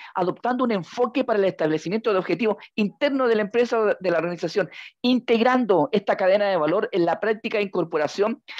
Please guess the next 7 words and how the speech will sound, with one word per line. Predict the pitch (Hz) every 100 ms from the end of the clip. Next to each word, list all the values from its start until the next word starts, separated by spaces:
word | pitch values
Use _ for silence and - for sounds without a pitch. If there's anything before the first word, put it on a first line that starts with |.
| -
del | 139 170
objetivo | 160 156 151 226 233 240 - _ _
de, | 147 147 -
de | - 151
la, | 139 135 - -
eh, | 143 139
sostenibilidad | 226 226 202 185 208 240